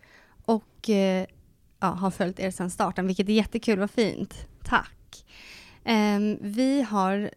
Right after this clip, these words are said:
som, eh, några kanske har märkt, börjat få in lite reklamintäkter. Och, eh, det känns både bra och inte bra, skulle jag säga. Vi har verkligen, ehm,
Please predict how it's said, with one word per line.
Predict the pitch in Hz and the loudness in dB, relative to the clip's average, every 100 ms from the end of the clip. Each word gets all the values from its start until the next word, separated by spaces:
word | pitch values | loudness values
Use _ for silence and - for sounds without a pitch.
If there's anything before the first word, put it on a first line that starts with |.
| - | -12
som, | - 214 190 180 180 180 180 | -4 -2 0 0 0 -2 0
eh, | 180 175 180 175 - _ _ _ _ _ - | 0 0 -2 -6 -18 _ _ _ _ _ -10
några | - 208 196 | -2 0 0
kanske | 202 196 | -4 -4
har | 185 | -4
märkt, | 185 208 262 - - _ - - - _ | -4 -4 -6 -12 -20 _ -20 -20 -20 _
börjat | - 196 | -2 0
få | 196 | -2
in | |
lite | 185 185 185 | -4 -4 -4
reklamintäkter. | 185 - 175 170 165 170 - 185 254 233 _ _ | -2 -4 -4 -6 -8 -12 -6 -4 -4 -8 _ _
Och, | - 196 180 _ _ | -2 0 -2 _ _
eh, | 214 190 185 185 180 _ - - - _ | 0 2 0 -2 -6 _ -20 -20 -20 _
det | - 220 | 2 2
känns | 196 196 185 - - - - _ _ _ _ - _ _ | 2 -2 -4 -6 -10 -12 -18 _ _ _ _ -20 _ _
både | - 214 | -4 0
bra | 180 190 | 0 0
och | - 311 | 2 0
inte | 175 170 | 0 -6
bra, | 175 135 214 | -4 -4 -4
skulle | - 196 | -8 -6
jag | 185 | -6
säga. | - 101 196 - - | -4 -4 -6 -8 -20
Vi | - 196 214 214 208 | -12 -4 2 2 2
har | 180 196 | 0 0
verkligen, | 185 202 196 - 226 208 190 185 - - - - - - _ _ - - - | 2 2 2 -2 0 2 2 0 -4 -18 -20 -20 -20 -20 _ _ -20 -20 -10
ehm, | 180 170 - 110 - - | -6 -6 -6 -6 -8 -10